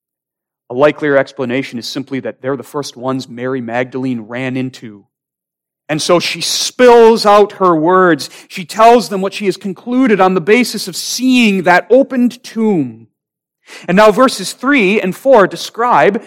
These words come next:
the response of Peter and John. They run to the tomb. There's lots of running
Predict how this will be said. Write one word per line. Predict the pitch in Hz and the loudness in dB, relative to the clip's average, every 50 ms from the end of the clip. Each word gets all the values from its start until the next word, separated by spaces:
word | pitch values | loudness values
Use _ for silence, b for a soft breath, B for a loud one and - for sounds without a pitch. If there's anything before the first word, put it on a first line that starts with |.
| B B - | B B -12
the | 202 | -8
response | 185 190 - - - - 247 269 233 185 180 - | -8 -8 -8 -10 -4 0 2 2 2 2 0 -4
of | 190 165 _ | -12 -14 _
Peter | - - 254 262 226 202 | -14 -8 -6 -2 -2 -2
and | - - 185 175 165 | -2 -2 -6 -8 -8
John. | 139 143 180 202 254 277 254 185 135 110 104 101 _ _ _ _ _ _ _ _ _ _ _ _ _ _ _ _ _ _ _ _ _ _ _ _ _ _ _ _ _ _ _ _ _ - | -10 -12 -12 -10 -10 -8 -8 -8 -8 -8 -12 -18 _ _ _ _ _ _ _ _ _ _ _ _ _ _ _ _ _ _ _ _ _ _ _ _ _ _ _ _ _ _ _ _ _ -2
They | 165 165 | -2 -2
run | 175 165 175 180 233 269 285 294 302 311 311 | -2 -2 -4 2 4 4 4 4 2 0 -2
to | - 285 240 | -2 -2 -4
the | 285 | -4
tomb. | - - 254 277 254 226 180 135 113 107 107 _ _ _ _ _ _ _ _ _ _ _ _ _ _ _ _ _ _ _ _ _ _ _ _ _ _ _ _ _ | -4 -2 0 0 2 2 2 0 -2 -6 -12 _ _ _ _ _ _ _ _ _ _ _ _ _ _ _ _ _ _ _ _ _ _ _ _ _ _ _ _ _
There's | - 127 143 | -16 -2 0
lots | 147 151 151 - | 0 0 0 -2
of | 151 120 117 | -12 -10 -4
running | 127 139 139 135 117 107 107 104 _ | -2 -2 -2 -2 -4 -8 -12 -16 _